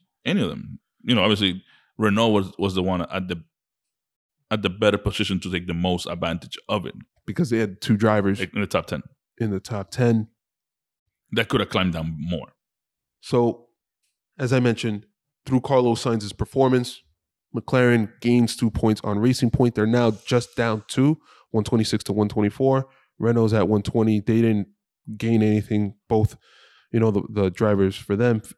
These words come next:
Speaker 1: had six points and Sergio Perez had six points. But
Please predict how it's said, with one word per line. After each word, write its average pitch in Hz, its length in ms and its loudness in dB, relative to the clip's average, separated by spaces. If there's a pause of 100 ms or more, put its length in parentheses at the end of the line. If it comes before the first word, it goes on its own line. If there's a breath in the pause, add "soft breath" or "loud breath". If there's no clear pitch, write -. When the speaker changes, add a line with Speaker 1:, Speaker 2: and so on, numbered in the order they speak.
Speaker 1:
had 95 140 -6
six - 220 -6
points - 520 0
and 98 120 -6
Sergio 98 300 0
Perez 95 260 0
had - 180 -8
six - 240 -10
points. - 360 -8
But - 280 -4